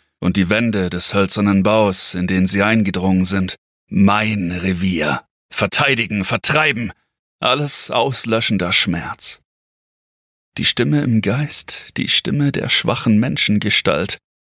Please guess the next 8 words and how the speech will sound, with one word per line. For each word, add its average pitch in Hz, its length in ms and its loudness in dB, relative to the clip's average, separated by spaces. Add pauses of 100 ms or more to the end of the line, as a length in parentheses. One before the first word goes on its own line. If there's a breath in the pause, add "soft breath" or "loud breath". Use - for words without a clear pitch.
verstummt. - 760 -2 (760)
"Zurück! 170 680 2 (520)
Das 117 240 0
Monster 147 480 2
ist 147 160 -2
noch 151 180 2
zu 160 200 2
stark!" 175 560 2